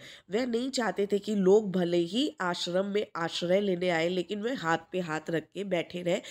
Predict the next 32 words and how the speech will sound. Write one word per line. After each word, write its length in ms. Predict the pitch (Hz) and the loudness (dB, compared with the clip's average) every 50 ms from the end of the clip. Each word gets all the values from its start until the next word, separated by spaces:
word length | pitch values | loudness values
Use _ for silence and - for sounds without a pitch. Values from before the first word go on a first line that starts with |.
| - - - - _ | -16 -16 -18 -18 _
और 200 | - 180 208 233 - - _ _ _ _ _ - | -4 -2 -2 -2 -4 -8 _ _ _ _ _ -8
उनका 320 | 175 196 185 190 202 208 | -8 -6 -6 0 2 2
रहन 340 | 208 190 185 180 175 180 196 | 4 6 4 6 4 2 2
सहन 300 | 190 - 185 180 170 190 | 2 0 0 0 0 0
चलता 400 | 190 - 165 143 139 - 151 147 | 0 0 0 0 0 -2 -6 -6
रहे। 160 | 139 139 135 135 - - - - - _ _ | -4 -6 -6 -8 -12 -20 -20 -20 -20 _ _
वह 160 | 165 185 233 254 | 0 0 0 2
चाहते 400 | 247 233 202 175 - - 196 190 | 0 0 0 0 0 -2 -2 -2
थे 60 | 202 202 | -2 -4
कि 180 | - 254 269 | -4 -6 -6
वह 220 | 233 185 170 170 175 | 0 0 2 2 2
लोग 320 | 180 180 175 180 - _ | 0 0 -2 -2 -2 _
कुछ 240 | - 208 247 - - - _ - | -8 -8 -6 -6 -10 -10 _ -6
काम 380 | 190 170 156 151 - 143 147 | -4 -2 -2 -4 -6 -8 -8
भी 280 | 135 156 175 277 - - _ _ _ _ - | -4 -4 -4 -4 -4 -8 _ _ _ _ -4
करें। 280 | - 190 147 139 135 - - - - _ _ - | -2 -2 -2 -2 -4 -10 -14 -20 -20 _ _ -10
तो 60 | - 247 | -10 -8
इसी 360 | 247 - 226 196 - 269 277 | -4 -2 -2 -2 0 -2 -2
से 140 | 269 302 294 | 0 -2 -2
पता 300 | 294 233 226 233 247 262 | -2 -2 0 0 0 2
चलता 320 | 254 262 247 226 - 247 | 2 0 0 0 -2 -6
है 80 | 247 247 | -6 -4
कि 160 | - 262 262 | -4 -6 -2
वह 120 | 254 285 | -2 -2
भारतीय 720 | 240 202 170 170 175 170 165 170 - _ - 240 294 320 | -2 0 -2 0 2 4 2 2 2 _ -6 -2 -2 -2
लोगों 360 | 302 262 240 208 185 202 214 | 0 2 0 0 4 4 4
को 180 | 208 214 202 196 | 4 4 2 2
भी 120 | 180 208 | 2 0
किस 340 | 208 - - 208 233 - - | -6 -8 -8 -8 -8 -8 0
तरह 220 | - 190 180 175 170 | 0 0 2 2 0
का 160 | - 196 185 | 2 0 0
जीवन 440 | 170 160 165 160 156 180 202 214 | 0 0 -2 0 2 0 0 0